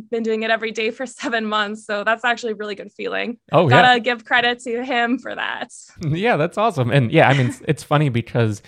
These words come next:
Speaker 2: in the context of almost any other business endeavor, seven months is like, "Oh, we're still early." But seven months in
Speaker 1: <laughs>
Speaker 2: N F Ts, you were, you were there at the ground floor of everything that's happening, which is really exciting.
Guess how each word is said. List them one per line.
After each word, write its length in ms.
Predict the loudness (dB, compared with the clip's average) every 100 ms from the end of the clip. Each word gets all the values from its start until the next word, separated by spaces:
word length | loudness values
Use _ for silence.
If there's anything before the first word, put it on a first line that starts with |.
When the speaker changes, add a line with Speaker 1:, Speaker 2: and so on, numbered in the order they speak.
| -20 -4
Speaker 2:
in 140 | -2
the 80 | 0
context 580 | -2 -2 -2 -4 -4 -4
of 140 | -4
almost 400 | -2 0 -2 -2
any 220 | -2 -2 0
other 240 | 0 0
business 340 | -2 -4 -4
endeavor, 380 | -4 -4 -2 -2
seven 340 | -2 -2 0 0
months 320 | -2 -2 -4
is 80 | -4
like, 140 | -2
"Oh, 120 | 0
we're 140 | 2 0
still 320 | 0 0 2
early." 380 | 2 2 2 0 -6 -8
But 120 | -6
seven 240 | -2 0 4
months 220 | 4 4
in 80 | 4
Speaker 1:
<laughs> 60 |
Speaker 2:
N 40 | 4
F 120 | 2
Ts, 280 | 0 -2 0
you 180 | 0
were, 400 | 0 0 0 0 -4 -14 -4
you 140 | 0
were 80 | 2
there 160 | 2
at 80 | 2
the 80 | -2
ground 520 | -2 2 2 2 0
floor 500 | -6 -2 2 2 2
of 240 | 2 2 2
everything 420 | 0 0 0 -2
that's 140 | -4
happening, 400 | 0 0 0 -4
which 160 | -6 -4
is 220 | -8 -8 -10
really 360 | -4 -2 -2
exciting. 560 | -6 -4 -4 -4 -6